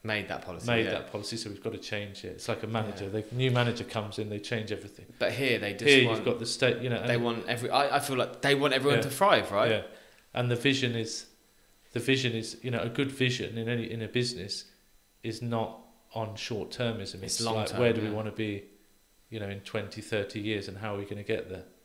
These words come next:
Speaker 1: Yeah.
Speaker 2: And then, the, you know, Du-, you know, Du-, the, or Dubai started off trying to look at the good examples of how cities worked in London, Europe.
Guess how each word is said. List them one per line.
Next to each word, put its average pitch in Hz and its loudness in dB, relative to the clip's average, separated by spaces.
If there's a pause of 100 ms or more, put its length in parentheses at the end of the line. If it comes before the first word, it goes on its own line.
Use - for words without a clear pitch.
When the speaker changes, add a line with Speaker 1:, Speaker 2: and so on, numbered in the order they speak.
(100)
Speaker 1:
Yeah. 95 -10 (180)
Speaker 2:
And 110 -6
then, 113 -4
the, 113 -4 (100)
you 127 0
know, 110 0
Du-, - -6 (540)
you 135 4
know, 117 6
Du-, 120 2
the, 113 -6
or 110 -6 (120)
Dubai 127 6
started 113 -2
off 98 0 (360)
trying 110 -2
to - -10
look 107 -2
at - -4 (1300)
the 113 -2
good 117 2
examples 113 -2
of 87 -8
how 104 -4
cities 107 -6
worked 107 -2
in 104 -8
London, 107 -4
Europe. 107 -2